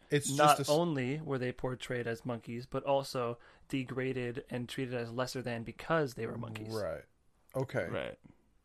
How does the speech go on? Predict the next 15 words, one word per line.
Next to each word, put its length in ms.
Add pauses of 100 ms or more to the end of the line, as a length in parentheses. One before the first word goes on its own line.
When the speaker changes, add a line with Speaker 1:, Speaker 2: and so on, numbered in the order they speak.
(160)
Speaker 1:
And 100
it's 180
not 380
just, 420 (2750)
so 240
is 100
it 120
the 60
sense 380
of 280 (960)
this 440
animal 520
equals 420
this 260
race, 440